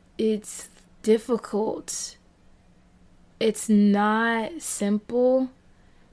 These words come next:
It's truly a difficult, difficult process. But I just, I'm grateful to be in it because I know,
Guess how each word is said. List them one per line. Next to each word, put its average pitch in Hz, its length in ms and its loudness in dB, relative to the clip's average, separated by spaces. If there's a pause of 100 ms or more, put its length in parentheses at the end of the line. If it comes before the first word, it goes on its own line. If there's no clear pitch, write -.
(180)
It's - 380 -6
truly 226 500 0
a 202 80 2
difficult, 208 680 -4 (100)
difficult 208 420 -6
process. 240 720 -8 (1200)
But 226 400 0 (580)
I 254 280 4
just, - 500 0 (240)
I'm 220 220 2
grateful 254 680 4
to 233 180 0
be 214 380 0
in 247 100 4
it 254 380 0
because 214 560 -4
I 214 180 -2
know, 208 880 2